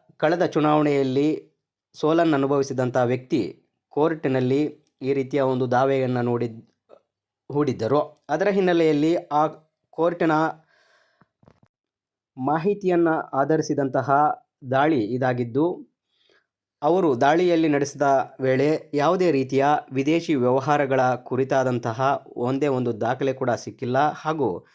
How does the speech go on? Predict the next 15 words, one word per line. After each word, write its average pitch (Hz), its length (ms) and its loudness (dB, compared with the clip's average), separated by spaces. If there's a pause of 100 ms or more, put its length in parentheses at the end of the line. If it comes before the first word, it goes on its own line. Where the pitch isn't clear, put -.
(380)
ನಾನು 180 300 2
ಇ 160 160 2
ಡಿ 196 120 2
ಅಧಿಕಾರಿಗಳಿಗೆ 151 1040 0
ಸವಾಲೆಸೆದಿದ್ದೇನೆ. 123 1200 -2 (760)
ನನ್ನ 160 300 0 (1200)
ವಿದೇಶಿ 185 680 -2 (800)
ವ್ಯವಹಾರ 151 420 4
ಅಥವಾ 147 500 2
ಹೂಡಿಕೆಯ 160 560 0
ಬಗ್ಗೆ 135 340 0
ಒಂದೇ 143 280 2
ಒಂದು 156 240 2
ರೂಪಾಯಿ 139 420 0
ಕೂಡ 131 220 0